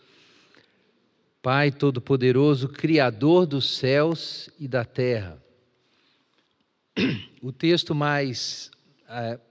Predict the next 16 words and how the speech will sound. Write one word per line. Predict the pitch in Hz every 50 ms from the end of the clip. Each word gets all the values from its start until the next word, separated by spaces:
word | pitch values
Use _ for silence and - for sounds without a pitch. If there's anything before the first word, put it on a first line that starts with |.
| _ _
óbvio, | 117 117 127 139 175 214 165 127 123 127 120
né, | 120 139
mais | 156 151 135 131 127 131
imediato | 127 127 127 117 117 117 110 135 165 185 - -
para | 117 - 127 120 113
isso | 123 156 196 - -
seria, | - - 156 139 127 135 147 165 196 214 - - - - - - - - _ _
naturalmente, | - 131 123 120 - - - 139 139 127 123 127 131 139 147 147 - - - 170 175 175 170 151 - _
é, | - 120 123 123 123 123 123 117 110 104 98 95 - _ _ _ _ - - - _ _ _ 110
Gênesis | 107 143 143 143 147 151 147 147 -
capítulo | - 156 139 - 170 170 - 196 190 202 170
um. | 147 147 131 - - - - - - _ _ _ _ _ _ _ _ _ _ _ _
"No | - 120 110
princípio | - 139 143 135 - - - 165 170 160 - 180 170
criou | - - 180 151 147 139 147 151
Deus | 135 107 123 127 135 143 160 180 170 - - -